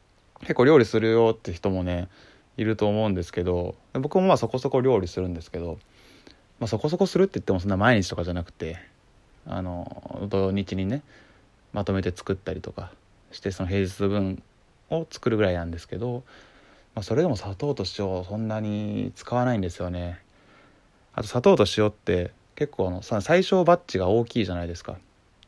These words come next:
五百グラムとか買わなきゃいけないんで、なんで、その、ちょっとでいいんで、その五百も買って、多分今、四、一年半ぐらいで、あと四百八十ぐらい残ってますね。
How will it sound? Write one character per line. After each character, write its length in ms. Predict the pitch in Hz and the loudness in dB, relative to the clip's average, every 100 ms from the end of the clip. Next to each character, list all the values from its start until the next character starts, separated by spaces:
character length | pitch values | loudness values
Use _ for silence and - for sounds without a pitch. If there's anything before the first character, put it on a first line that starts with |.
| _ _ _ _ | _ _ _ _
五 80 | - | -2
百 240 | 117 120 127 | -2 0 4
グ 80 | |
ラ 80 | 127 | 4
ム 80 | 92 | 2
と 100 | 90 | -4
か 80 | 90 | -8
買 140 | - | -4
わ 60 | 95 | -4
な 100 | 90 | -4
き 100 | 87 | -8
ゃ 20 | |
い 60 | 87 | -8
け 100 | 92 | -6
な 80 | 92 | -4
い 80 | |
ん 60 | 87 | -4
で、 280 | 87 85 - - - - - - - _ _ - | -6 -8 -12 -18 -20 -20 -20 -20 -20 _ _ -14
な 140 | 131 135 | -4 -2
ん 80 | 107 | -2
で、 80 | |
そ 120 | 95 101 | -2 -2
の、 240 | 98 95 _ _ - | -2 -4 _ _ -6
ち 100 | 190 | -4
ょ 20 | |
っ 20 | - | 0
と 80 | - | 2
で 120 | 120 | 2
い 20 | 123 | 4
い 60 | |
ん 100 | 123 | 2
で、 100 | 113 | -2
そ 120 | - | -4
の 40 | 120 | 0
五 80 | 135 | 2
百 220 | 156 170 | 2 0
も 100 | 143 | 0
買 140 | 123 | -2
っ 20 | |
て、 360 | - - 143 131 | -4 0 2 4
多 100 | 131 | 2
分 80 | 120 | 2
今、 200 | 123 104 | 4 2
四、 300 | - 131 143 | 0 0 0
一 220 | 127 - | -4 -2
年 160 | 147 147 | 0 0
半 240 | 156 147 | 0 0
ぐ 60 | 143 | 2
ら 80 | 110 | 2
い 40 | |
で、 140 | 98 | 2
あ 80 | 104 | -2
と 100 | - | -2
四 220 | 110 127 | 0 0
百 160 | 123 127 | 0 -4
八 280 | 127 123 123 | -4 -4 0
十 140 | 123 | 4
ぐ 60 | 117 | 4
ら 80 | 95 | 4
い 60 | |
残 160 | 92 90 | 2 -6
っ 40 | |
て 140 | - 95 | -6 -6
ま 100 | 90 | -4
す 120 | 98 | -2
ね。 180 | 101 | -2